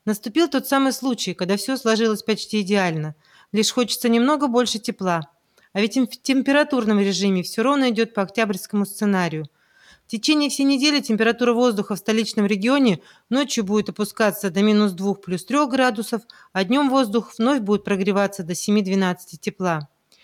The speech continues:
И именно этот температурный режим соответствует многолетней климатической норме первой недели октября. При среднесуточной температуре воздуха около плюс семи градусов. А вот атмосферное давление явно разгулялось.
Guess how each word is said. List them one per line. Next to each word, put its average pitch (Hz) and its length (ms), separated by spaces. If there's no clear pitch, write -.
И 240 120
именно 262 240
этот 233 340
температурный 208 680
режим 220 340
соответствует 214 680
многолетней 202 500
климатической 202 680
норме 160 420
первой 226 360
недели 196 360
октября. 175 540
При 208 100
среднесуточной 226 880
температуре 208 540
воздуха 240 460
около 208 360
плюс 214 280
семи 202 280
градусов. 170 580
А 190 60
вот 214 120
атмосферное 247 640
давление 247 520
явно 214 280
разгулялось. 185 720